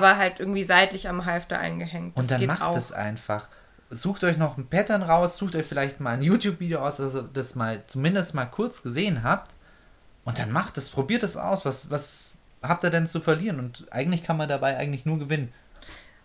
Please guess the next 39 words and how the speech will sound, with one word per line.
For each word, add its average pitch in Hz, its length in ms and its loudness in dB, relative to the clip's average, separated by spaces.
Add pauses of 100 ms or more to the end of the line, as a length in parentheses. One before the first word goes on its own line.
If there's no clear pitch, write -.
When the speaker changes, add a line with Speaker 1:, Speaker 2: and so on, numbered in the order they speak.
(140)
Speaker 1:
Was 240 400 -2
mir 254 280 2
bei 196 160 2
uns 349 280 -2
am 254 120 0
besten 240 320 -2
gefällt, 208 300 0
ist 196 120 -8
wirklich, 196 180 -8
dass 185 180 -4
es 175 160 -8
so 180 140 -4
ein 175 320 -4
Ding 190 480 -4 (340)
von 185 220 -2
mehreren 262 460 2
jetzt 262 220 -6
geworden 254 440 -2
ist 262 320 -6 (260)
und 190 120 -6
dass 185 180 -2
wir 185 120 0
uns 190 180 -2
einmal 185 380 0
alle 185 200 2
paar 180 280 -2
Wochen 180 260 -4
jetzt 170 280 -10
treffen. 269 500 -4 (840)
Ich - 100 -16
fand's 247 280 4
ein 226 80 0
bisschen 233 300 -2
schade, 208 360 4
Corona-bedingt 196 800 -2
haben 190 100 -4
wir 185 140 0
halt 180 160 -4
jetzt, 170 240 -8